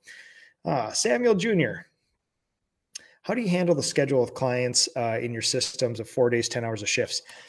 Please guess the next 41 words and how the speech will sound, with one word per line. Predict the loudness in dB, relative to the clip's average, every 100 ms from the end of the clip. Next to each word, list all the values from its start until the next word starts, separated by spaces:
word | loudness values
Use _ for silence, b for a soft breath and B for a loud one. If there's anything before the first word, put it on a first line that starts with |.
| B B B B
Same | 0 4 6
way | 6
you | 6
handle | 6 2 2
with | 2 2 0
five | 2 4 6
days, | 6 6
eight | 4
hours. | 4 2 0 -6
You | -4
say, | 0 2
"These | 2 4
are | 4
our | 6
working | 4 2 2
hours. | 2 2 -2
This | -2 -2
is | 0
how | 0 0
we | 0
work." | 0 -2 -6 -6
Uh, | -2 0 0
our | -2 -2
kitchens | 0 0 0 -2 -4 B B B 2
will, | 4 6 4
uh, | 4 4 2 0
used | 0 0
to |
take | 2 2
five | 2 2 2
days. | 0 0
Now | 2
they | 2
take | 2 0 -2
four | -4 -4 -4
'cause | -6
we | -4
work | -4 -6 -2
forty | 0 0
hours. | -2 -4 -4 -4
So | -2 -4